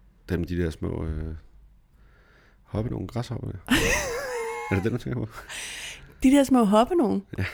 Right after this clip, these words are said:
Speaker 2: Altså græshopper?
Speaker 1: Jamen, det går lidt langsomt i dag. Altså græshopper.
Speaker 2: Er der nogen,
Speaker 1: Jeg
Speaker 2: er
Speaker 1: havde
Speaker 2: der
Speaker 1: ikke ordet græs, og jeg vidste, det var nogle hoppe nogen. Men der gik lige ti sekunder, før jeg satte det sammen til dyret, en græshoppe.
Speaker 2: Jo,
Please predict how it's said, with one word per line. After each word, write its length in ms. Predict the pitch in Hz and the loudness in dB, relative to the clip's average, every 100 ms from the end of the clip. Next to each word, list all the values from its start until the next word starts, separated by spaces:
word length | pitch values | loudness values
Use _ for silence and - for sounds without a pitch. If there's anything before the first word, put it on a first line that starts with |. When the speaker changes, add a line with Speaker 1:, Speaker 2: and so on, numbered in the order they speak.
| - - | -8 0
Speaker 2:
Altså 160 | 185 185 | 2 4
græshopper? 500 | 220 311 294 240 233 _ _ - - | 2 2 0 -2 -4 _ _ -6 -2
Speaker 1:
Jamen, 160 | 107 | 2
det 140 | 107 104 | 4 4
går 160 | 127 | 2
lidt 100 | 120 | 2
langsomt 320 | 113 117 113 | 0 -2 -6
i 40 | 117 | -6
dag. 120 | - - _ - _ - | -6 -10 _ -20 _ -6
Altså 140 | 98 110 | -4 0
græshopper. 280 | 113 120 | 0 4
Speaker 2:
Er 40 | 220 | 4
der 100 | 214 | 6
nogen, 320 | 226 247 247 - _ - | 6 4 2 -4 _ 4
Speaker 1:
Jeg 80 | |
Speaker 2:
er 40 | 131 | 8
Speaker 1:
havde 140 | 151 | 8
Speaker 2:
der 60 | 165 | 6
Speaker 1:
ikke 120 | 156 | 6
ordet 180 | 139 135 | 6 8
græs, 320 | 143 165 - - | 6 6 0 0
og 200 | 127 127 | 6 8
jeg 100 | 123 | 8
vidste, 160 | 135 | 6
det 60 | 139 | 4
var 60 | 120 | 4
nogle 140 | 104 | 6
hoppe 200 | 113 120 | 6 6
nogen. 260 | 107 90 85 | 2 0 2
Men 100 | 117 | 2
der 60 | |
gik 260 | - 143 135 | 4 2 4
lige 460 | 135 147 147 143 - - - | 6 8 6 4 -4 -20 -10
ti 140 | - 156 | 0 2
sekunder, 320 | 113 127 113 | 4 4 4
før 180 | 107 120 | 2 4
jeg 240 | 110 104 | 4 2
satte 260 | - 107 - | 2 0 0
det 80 | 101 | 0
sammen 260 | 101 104 | 2 0
til 260 | - 92 87 | 0 2 2
dyret, 360 | - 95 85 90 - | 0 0 0 -4 -4
en 200 | 87 80 | -4 -4
græshoppe. 400 | - 80 76 78 - | -6 -8 -8 -10 0
Speaker 2:
Jo, 100 | 175 | 0